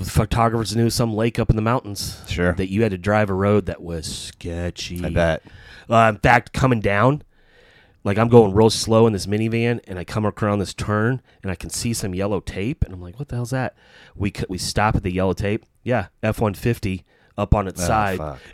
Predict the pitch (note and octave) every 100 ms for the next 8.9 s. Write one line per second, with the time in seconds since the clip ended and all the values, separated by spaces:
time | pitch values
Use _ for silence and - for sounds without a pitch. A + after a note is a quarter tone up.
0 | - C3 A#2+ - C3+ B2 A#2+ C#3+ C3+ A2+
1 | A2+ - G2 A#2+ A#2 B2 G2 F2+ F#2+ F#2
2 | - D2+ F#2 F#2 F2 - - - - -
3 | _ F2+ F2+ G2 A2+ A#2 A2+ G#2+ B2 -
4 | A#2+ A2+ G#2 F#2+ A2+ B2 F#2+ E2+ D#2+ _
5 | _ - A#2 A#2 A#2+ A#2 A2 - E3 C#3+
6 | - C#3 B2+ A#2 A2+ A2 G#2 A2 G#2+ G2+
7 | A#2+ F2+ - - E2 G2 G2 E2 - F3
8 | D#3+ - - G2+ G#3 E3 B2+ - -